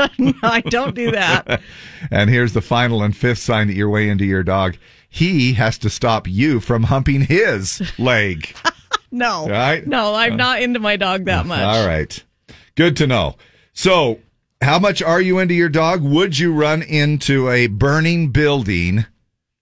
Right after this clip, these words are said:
Speaker 2: And they did a survey to find out how many people actually would run into a burning building to save their owners, or their pets.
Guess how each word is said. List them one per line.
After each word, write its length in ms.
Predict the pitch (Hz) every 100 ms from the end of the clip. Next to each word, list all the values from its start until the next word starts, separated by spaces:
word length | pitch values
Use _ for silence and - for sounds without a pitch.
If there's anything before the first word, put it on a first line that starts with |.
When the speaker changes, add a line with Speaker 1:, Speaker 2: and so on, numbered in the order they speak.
| -
Speaker 2:
And 140 | 92 101
they 80 |
did 180 | 101 120
a 60 | 135
survey 400 | - 180 143 110
to 60 |
find 280 | - 123 123
out 140 | 120 104
how 120 | 107
many 160 | 120 143
people 360 | 135 120 113
actually 340 | 107 107 120 120
would 220 | 107 95
run 160 | 113
into 220 | 120 117 107
a 60 |
burning 380 | 92 110 113 127
building 380 | 113 104 92 90
to 80 | 92
save 280 | 92 90 80
their 200 | 85 85
owners, 420 | 90 80 60 - - _
or 160 | 113 123
their 200 | 110 101
pets. 440 | - 90 - -